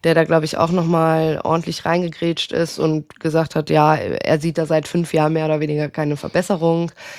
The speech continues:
Er sieht nicht, wo sich das verändert hat. Ähm, du hattest gestern Abend, ich glaube, Thorsten Lieberknecht, äh,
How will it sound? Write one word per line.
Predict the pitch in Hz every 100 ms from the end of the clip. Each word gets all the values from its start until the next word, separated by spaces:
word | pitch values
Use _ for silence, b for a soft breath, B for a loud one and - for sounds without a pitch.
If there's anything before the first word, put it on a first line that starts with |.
| B
Er | - 156
sieht | 165
nicht, | 160 151
wo | 160
sich | 151 -
das | 156
verändert | - 147 170 165
hat. | 165 156 - -
Ähm, | 151 147 143 139 B B B B
du | - 160
hattest | 160 170 160 151 -
gestern | - 160 - 156
Abend, | 107 156 156 156 151 -
ich | -
glaube, | - 151
Thorsten | - 160 -
Lieberknecht, | 170 190 185 - 180 175 - -
äh, | 156 160 160 160